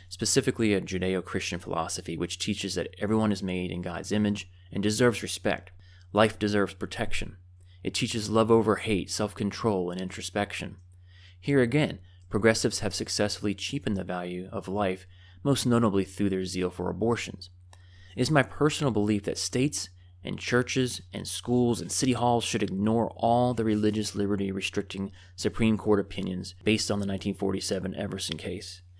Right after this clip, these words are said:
where the wall of separation precedent was created out of thin air, as discussed in episode fifty-five. Teach about God and the Bible in schools. Encourage prayer in schools. Proudly display the Ten Commandments.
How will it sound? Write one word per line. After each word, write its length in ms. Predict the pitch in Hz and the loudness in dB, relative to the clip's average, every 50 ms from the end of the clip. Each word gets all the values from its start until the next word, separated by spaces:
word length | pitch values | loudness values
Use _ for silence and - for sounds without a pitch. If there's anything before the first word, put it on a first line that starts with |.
| - - | -8 -4
where 120 | - 104 | 0 2
the 80 | 104 95 | 4 6
wall 260 | 98 101 110 110 107 | 6 6 8 8 6
of 160 | 107 104 113 - | 4 2 -2 -8
separation 680 | - - - 98 - 92 95 95 95 92 - 95 92 92 | -4 -2 -2 -2 0 0 0 0 0 0 0 -2 -4 -4
precedent 540 | - - 101 98 - - 90 87 - 95 95 | -2 -2 -2 -2 -2 -2 -2 -2 -4 -4 -6
was 260 | - - - - - - | -4 -4 -4 -4 -4 -4
created 400 | - - 92 90 85 90 82 - | -2 0 2 2 2 2 0 2
out 120 | - 95 | 2 2
of 120 | 90 82 - | 2 2 0
thin 260 | - - 113 95 90 | 2 4 4 4 4
air, 300 | 90 87 78 - - - - - - - - - - | 4 0 0 -2 -4 -8 -14 -20 -20 -20 -20 -8 -6
as 160 | - 92 - | -4 -2 0
discussed 400 | 92 87 - - 98 87 - - | 0 0 0 2 2 2 2 2
in 80 | - 90 | 0 -2
episode 380 | 92 - 95 - - 85 - | -2 -2 -2 -2 -2 -2 -2
fifty-five. 580 | - - - - - - 82 73 57 - - - - - - - - - - - - - - - - - - - - | -6 -8 -8 -4 -2 0 0 0 -2 -6 -10 -16 -20 -20 -20 -20 -20 -20 -20 -20 -20 -20 -20 -20 -20 -20 -20 -18 -12
Teach 200 | - - 143 - | -10 -4 0 2
about 280 | 175 160 165 135 - - | 4 4 4 4 4 4
God 360 | 104 104 104 104 104 104 104 | 4 4 4 4 4 2 0
and 160 | - - 98 | -2 -4 -4
the 60 | 95 | -4
Bible 400 | 90 - 90 90 90 87 87 85 | -2 0 0 0 0 0 0 -2
in 60 | 82 | -2
schools. 560 | 82 - - - 101 82 71 58 55 - - - - - - - - | -4 -6 -6 -4 -4 -4 -4 -4 -6 -8 -10 -12 -16 -20 -20 -20 -12
Encourage 560 | - 92 90 - - - 113 113 117 110 - | -10 -10 -8 -6 -2 2 4 4 4 4 2
prayer 280 | - - 107 98 95 95 | -2 -4 -2 0 0 0
in 80 | - - | -2 -6
schools. 400 | - - - - - - - - - - - - - - - - - | -8 -6 -6 -6 -8 -8 -10 -16 -20 -20 -20 -20 -20 -20 -20 -18 -4
Proudly 360 | - - 113 113 120 120 123 | 0 2 4 4 4 4 4
display 440 | 117 113 113 - - - - 104 101 | 4 4 2 0 0 2 2 4 4
the 80 | 95 92 | 4 2
Ten 260 | - - 98 95 95 | 0 -2 -2 -2 -2
Commandments. 720 | 95 - 92 90 87 87 87 85 87 87 85 - - - | -2 -4 -4 -4 -2 -4 -4 -4 -6 -8 -10 -10 -14 -16